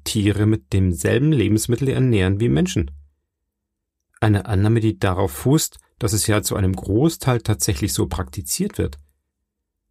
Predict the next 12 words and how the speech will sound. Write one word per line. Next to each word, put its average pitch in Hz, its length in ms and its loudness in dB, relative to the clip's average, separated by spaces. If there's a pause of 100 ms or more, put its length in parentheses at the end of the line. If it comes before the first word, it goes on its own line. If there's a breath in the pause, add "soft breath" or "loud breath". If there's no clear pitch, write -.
(480)
In 101 140 0
Deutschland, 143 540 0 (200)
erklärt 85 400 -4
Windisch, 95 400 -2 (480)
werde 117 260 2
etwa 113 320 0
die 117 160 0
Hälfte 160 340 0
der 107 180 -2
Ackerfläche 117 500 -2
für - 120 -4
den 139 160 -2